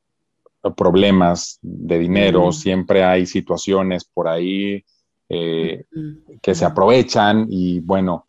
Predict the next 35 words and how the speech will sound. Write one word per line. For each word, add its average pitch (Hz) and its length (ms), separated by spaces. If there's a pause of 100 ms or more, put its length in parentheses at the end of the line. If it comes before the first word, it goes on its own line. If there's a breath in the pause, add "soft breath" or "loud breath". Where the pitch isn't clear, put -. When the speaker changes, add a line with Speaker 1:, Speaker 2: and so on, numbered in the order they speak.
(320)
Speaker 1:
yo 110 100
siempre, 185 280
yo 202 60
Speaker 2:
Familiares 247 460
Speaker 1:
siempre 240 100
dije, 226 40
Speaker 2:
aprovechados. 233 720
Speaker 1:
familiares 120 580
aprovechados, 113 720
claro, 107 260
no, 110 220
no, 113 260
no 117 220
quería 120 240
decirlo 113 320
tal 101 180
cual, 113 220
por, 95 220 (200)
por 101 160
si 101 80
están 117 260
viendo 123 200
este 110 160
programa, 101 640 (300)
ustedes 104 260
saben 101 200
quiénes 92 280
son, 110 240 (120)
<laughs> - 200
Speaker 2:
Ujú. 151 600
Speaker 1:
pero, 127 520 (320)
este, 101 1300
sí, 156 600
mi 101 300
papá, 139 500